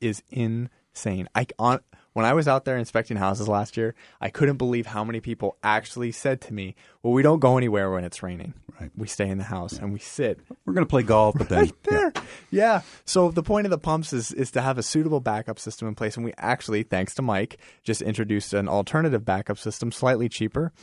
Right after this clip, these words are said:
Speaker 1: Um, not made by Basement Systems, but still a good alternative. And, you know, it was funny. We looked into, uh, a lot of different options for backups. And, uh, you know, we don't use water backups anymore because of the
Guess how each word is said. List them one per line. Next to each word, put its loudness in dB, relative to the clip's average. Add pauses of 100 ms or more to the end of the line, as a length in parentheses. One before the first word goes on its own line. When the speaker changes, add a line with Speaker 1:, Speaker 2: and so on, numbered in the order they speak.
(300)
Speaker 1:
Um, 0 (380)
not 4
made 2
by 4
Basement 0
Systems, -2
but -10
still -2
a -2
good 2
alternative. -4
And, -4
you -4
know, -2
it -2
was -4
funny. 0
We 2
looked 0
into, 0 (200)
uh, -12 (140)
a -8
lot 4
of -2
different -4
options -6
for -10
backups. -8
And, -6
uh, -6
you -8
know, -2
we -2
don't 4
use -4
water 0
backups -6
anymore -4
because -6
of -8
the -10